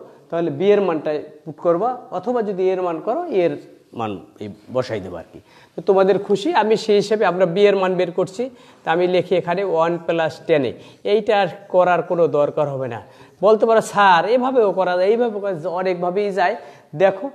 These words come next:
এটা যদি তোমার ভাল লাগে, এটা করো, অথবা অন্য যদি কোনো প্রক্রিয়া ভাল লাগে, কোনো অসুবিধা নেই। আমি ওয়ান প্লাস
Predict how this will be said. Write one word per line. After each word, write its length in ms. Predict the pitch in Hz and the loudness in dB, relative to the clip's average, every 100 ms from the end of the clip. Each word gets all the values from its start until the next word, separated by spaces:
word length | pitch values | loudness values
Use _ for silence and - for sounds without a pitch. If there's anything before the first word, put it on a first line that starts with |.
| - | -8
এটা 200 | 180 185 | -6 -4
যদি 160 | 190 190 | -4 -6
তোমার 200 | 180 170 | -2 -2
ভাল 160 | 151 165 | 0 0
লাগে, 220 | 175 175 | 0 0
এটা 180 | 170 185 | -2 -4
করো, 240 | 185 220 | -4 -4
অথবা 300 | 269 - 190 | -4 -6 -4
অন্য 240 | 170 175 170 | -4 -4 -6
যদি 160 | 170 | -6
কোনো 200 | 165 160 | -6 -4
প্রক্রিয়া 440 | 160 151 147 165 151 | -4 -2 -4 0 0
ভাল 140 | 139 | 0
লাগে, 240 | 165 214 339 330 - _ _ | -2 -2 -6 -12 -16 _ _
কোনো 180 | 165 156 | -2 0
অসুবিধা 380 | 139 135 117 120 | 0 -4 -4 -4
নেই। 160 | 113 - - - | -6 -10 -20 -6
আমি 200 | 160 220 | -2 0
ওয়ান 200 | 202 208 | 2 0
প্লাস 300 | 202 208 202 | 0 -2 -2